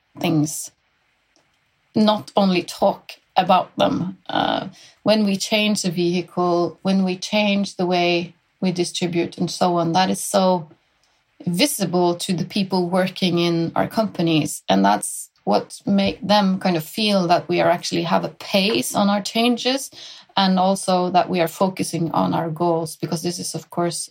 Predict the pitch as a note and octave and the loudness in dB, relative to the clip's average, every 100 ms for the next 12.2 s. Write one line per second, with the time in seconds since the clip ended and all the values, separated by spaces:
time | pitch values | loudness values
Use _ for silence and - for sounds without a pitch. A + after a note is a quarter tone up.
0 | _ F3 E3+ - - E3+ F#3+ - - F#3+ | _ -4 -4 -4 -6 -8 -10 -8 -2 0
1 | F3 F3 E3+ E3+ - E3+ E3+ D#3 F3+ G3 | 0 -2 -4 -4 -2 -2 -2 -2 -2 -2
2 | D#3+ - - _ _ - E3+ E3+ - F#2+ | -4 -8 -16 _ _ -4 -4 -4 -4 -4
3 | - F#2 F#3+ - _ _ _ _ _ _ | -2 -4 -6 -14 _ _ _ _ _ _
4 | _ _ - A3 C4+ C4+ A3+ F#3+ G3+ - | _ _ -4 2 4 4 2 2 0 0
5 | G#3 F#3 - _ _ - _ _ _ - | -2 -2 -8 _ _ -20 _ _ _ 2
6 | A3 A3+ A#3+ G#3+ - A3+ A#3+ A#3 G#3 G3 | 2 4 0 0 2 2 2 0 0 0
7 | - G#3 G3 - F3 C4+ C#4+ F3+ F3+ F#3 | 0 2 2 2 0 0 2 2 2 0
8 | - - F#3 F3+ F3 - G2 F#3+ - - | -2 0 2 0 -2 -2 -2 -2 -4 -8
9 | - - G2 - E2+ E3+ - E3 D3+ _ | -10 -2 0 2 2 2 2 -2 -6 _
10 | - - C#2+ - - G#3 G3+ A3 F#3+ F#3 | -20 -8 -6 -4 -2 -2 2 2 2 0
11 | - F#3 - - G#3 G#3+ A#3 A3+ G3+ G3 | 0 -2 0 0 2 2 4 4 4 0
12 | - | -2